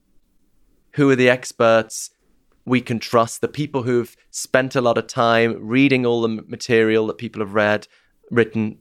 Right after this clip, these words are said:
um, thinking about it, having their, their views torn apart by other people working in the field. I think that is very important, and also to protect that from conflicts of interest.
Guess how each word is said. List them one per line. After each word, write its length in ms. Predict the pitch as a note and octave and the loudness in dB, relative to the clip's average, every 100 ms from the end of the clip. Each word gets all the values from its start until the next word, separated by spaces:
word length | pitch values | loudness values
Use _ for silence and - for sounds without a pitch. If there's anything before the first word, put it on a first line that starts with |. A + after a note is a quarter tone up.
| _ - | _ -2
um, 420 | A2 G2+ G2 - _ | 2 2 0 -6 _
thinking 320 | A#2+ B2 A#2 | 0 0 -2
about 340 | A2+ A2+ A2 A2 | 0 2 4 2
it, 160 | A2 - - _ _ _ - | 0 -4 -20 _ _ _ -16
having 580 | - D3 B2+ C3 C3 | -2 0 0 -2 -2
their, 680 | A#2+ A#2 A#2 A2+ A2+ A2+ A2+ - | 2 4 4 4 4 2 0 -6
their 260 | A#2+ A#2+ A#2 | -2 0 0
views 400 | G#2+ B2+ C3 A#2 | 0 2 2 0
torn 260 | - B2+ | -4 -2
apart 460 | A#2+ - A#2+ B2 B2+ | -2 -2 2 2 2
by 200 | A2+ G#2+ - | 0 0 -2
other 300 | A#2+ A#2+ B2+ | -2 0 -2
people 360 | - C3 A#2+ | -6 -8 -4
working 300 | A2+ A2 A2 | -2 -2 -6
in 60 | A2 | -10
the 80 | - | -4
field. 480 | A#2 A2 A2 A2 - _ - | -2 0 0 -6 -12 _ -8
I 80 | C#3 | -2
think 180 | F#3+ | 0
that 140 | F3+ D#3 | 2 2
is 100 | C#3+ | 2
very 220 | D3 C3 | 0 0
important, 500 | A#2 - C3 - C3 - _ | -2 0 -2 -2 -10 -14 _
and 100 | - | 0
also 240 | G3+ G#3+ G#3 | 0 2 0
to 120 | F3+ | 0
protect 360 | D3+ - E3+ | -4 -2 0
that 140 | D#3+ D3+ | 0 -2
from 140 | C3+ | -4
conflicts 440 | C#3 C#3+ C#3 C3+ - | -6 -6 -6 -10 -6
of 80 | |
interest. 520 | E3+ F3 - - - | -6 -6 -8 -12 -16